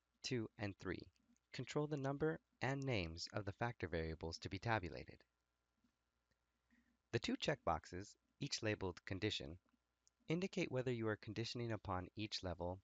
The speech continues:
of the corresponding factor. As you'll notice, Factor one cannot be conditioned upon. If raw data is to be tabulated,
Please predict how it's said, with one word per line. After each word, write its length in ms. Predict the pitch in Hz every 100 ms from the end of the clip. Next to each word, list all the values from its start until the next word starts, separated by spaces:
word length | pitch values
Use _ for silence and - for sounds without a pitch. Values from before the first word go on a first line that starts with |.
| -
of 100 | 92
the 80 | 82
corresponding 640 | - 80 82 - 78 78 -
factor. 400 | 101 - - - _ _ _ _ _ _ _ _ _ _ _ _ -
As 180 | 120
you'll 80 | 127
notice, 440 | 127 110 90 - -
Factor 280 | 110 101 -
one 200 | 95 92
cannot 320 | - 92 85 -
be 80 |
conditioned 440 | 87 95 87 - 73
upon. 200 | - 71 - _ _ _ _ _ _ _ _ _ _ _ _ _ _ _ _ _ _ -
If 160 | 123
raw 160 | 143 180
data 260 | 185 160 139
is 140 | 113
to 100 | 113
be 100 | 104
tabulated, 680 | - 107 90 78 73 73